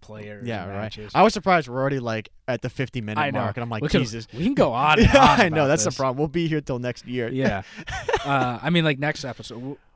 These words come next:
Speaker 2: We'll do
Speaker 1: next
Speaker 2: the
Speaker 1: episode, we'll do the pros, and, like,
Speaker 2: Yeah.
Speaker 1: we, I have a long list of pros, too.
Speaker 2: Yeah, absolutely.
Speaker 1: But, like, this goes back to, like, streaks.
Speaker 2: Mm-hmm.
Speaker 1: <laughs>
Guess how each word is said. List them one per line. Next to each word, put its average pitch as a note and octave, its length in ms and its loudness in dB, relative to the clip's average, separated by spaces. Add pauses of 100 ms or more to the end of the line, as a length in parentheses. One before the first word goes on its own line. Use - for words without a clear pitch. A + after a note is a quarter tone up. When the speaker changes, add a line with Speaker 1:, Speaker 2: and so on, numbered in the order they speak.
Speaker 2:
We'll B2 120 -4
do B2+ 80 -2
Speaker 1:
next A2+ 140 -2
Speaker 2:
the A2+ 80 -2
Speaker 1:
episode, C#3 360 -6
we'll B2 100 -6
do C3 140 -4
the G#2+ 60 -8
pros, A2 420 -8
and, G#2+ 80 -8
like, F2+ 100 -6
Speaker 2:
Yeah. E2+ 60 -8
Speaker 1:
we, A2 140 -10 (140)
I A2+ 100 -8
have G#2+ 120 -10
a F#2+ 60 -14
long F#2 260 -12
list F#2 160 -14
of F2+ 60 -18
pros, F#2+ 300 -12
too. - 100 -8
Speaker 2:
Yeah, G2 160 0
absolutely. C#2+ 640 -12
Speaker 1:
But, B2 300 -2 (180)
like, A2+ 280 -12 (340)
this B2+ 220 -10
goes B2+ 220 -6
back A2 320 -10
to, G2 560 -12
like, G2+ 160 -14
streaks. - 580 -10 (340)
Speaker 2:
Mm-hmm. A2 240 -8 (520)
Speaker 1:
<laughs> - 140 -4